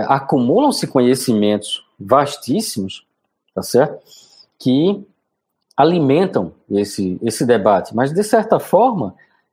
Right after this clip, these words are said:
Essa, a própria comunidade coloca em questão, é, desde o ano passado a gente já discutia com a comunidade de informática na educação,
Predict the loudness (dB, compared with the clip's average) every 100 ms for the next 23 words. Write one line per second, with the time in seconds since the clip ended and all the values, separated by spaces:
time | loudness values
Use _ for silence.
0 | _ _ _ _ 2 2 2 0 0 2
1 | 2 0 0 0 0 0 2 2 2 0
2 | 2 2 0 -2 -2 -2 -4 -4 -4 -4
3 | -8 _ _ _ _ _ -4 -2 0 0
4 | -2 0 0 2 2 2 0 0 -2 0
5 | -2 0 -4 -2 -2 -2 -2 0 0 0
6 | -2 -2 0 0 0 -4 -4 0 0 -2
7 | -4 -2 -2 0 -2 0 -2 -2